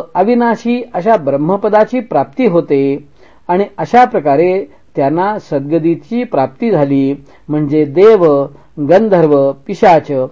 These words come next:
अथवा राक्षस यापैकी कोणालाही तो असेल त्या ठिकाणी आरूढ होता येत नाही.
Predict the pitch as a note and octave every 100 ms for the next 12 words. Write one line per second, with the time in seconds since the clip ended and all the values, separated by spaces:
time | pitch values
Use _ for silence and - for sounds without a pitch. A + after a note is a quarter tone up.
0 | - - - D3+ D3+ D#3 D#3+ G#3+ - F3
1 | B2+ C3 C3 - - _ F3+ F3+ E3+ E3
2 | D3+ E3 C#3+ C#3 C#3 F#3 G#3+ G3 D#3 D3+
3 | D3+ - - _ G3 G#3 - C#3 G#3 A3
4 | G#3 F3+ D#3+ C#3+ D#3+ G3 G#3 A#2 C#3+ G3
5 | D#3+ C3+ D#3+ F#3+ B2+ E3+ A3 C#3+ G#2+